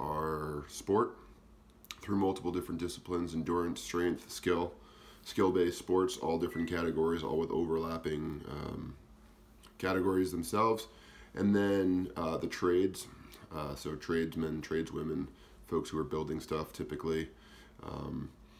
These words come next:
so yeah, so the, the concept is the concept of efficiency.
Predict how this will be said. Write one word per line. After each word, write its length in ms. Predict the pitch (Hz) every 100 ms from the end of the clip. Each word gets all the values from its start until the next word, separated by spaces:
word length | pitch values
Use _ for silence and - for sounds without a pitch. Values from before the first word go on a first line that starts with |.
| - -
so 160 | - 107
yeah, 180 | 113 113
so 160 | -
the, 160 | 98 107
the 140 | -
concept 420 | 98 120 123 120 92
is 80 |
the 80 | 90
concept 380 | 90 95 98 90
of 100 | 78
efficiency. 760 | 76 - - 90 85 78 73